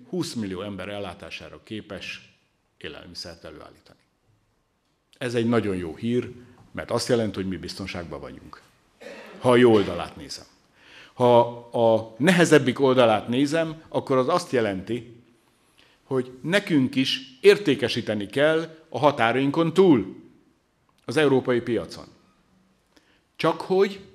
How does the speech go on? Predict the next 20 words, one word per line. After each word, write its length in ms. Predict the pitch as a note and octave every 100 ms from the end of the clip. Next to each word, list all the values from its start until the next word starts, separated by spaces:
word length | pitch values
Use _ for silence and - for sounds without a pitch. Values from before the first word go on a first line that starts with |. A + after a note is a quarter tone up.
| _ _ -
ott, 600 | B2 E3+ - - - - _ _ _ _ _ _ _ _ _
ott 260 | - E3 -
van 500 | A#2 A2+ A2+ A#2+ - - _ _
az 200 | - A#2+
a 120 | G#2
termék, 680 | - G#2+ A2 B2+ C#3+ D3+ - _ _ _ _ _
amire 340 | - B2+ B2+ -
semmilyen 380 | - C3+ G2+ E2+
szabály 320 | - F#2+ F#2
nem 160 | F#2 D#2
vonatkozik. 480 | D#2+ D#2 - - _ _ _ _ _ _ _ _ _ _ _ _ -
Tehát 160 | C3 B2+
bennünket 400 | E3+ E3+ E3+ F3
ugyanúgy 420 | G#3+ F3+ D3+ C3+
sújt 540 | - D3+ C3 B2 - - - _ _ _ _ _
az 140 | C#3+ C#3+
a 80 |
felelőtlen 720 | C#3+ D#3 D3 C3+ B2 B2 A#2
döntése 520 | A#2 C3 C3 A#2 - A2
Brüsszelnek, 760 | B2 B2 - A2 G2+ A#2 -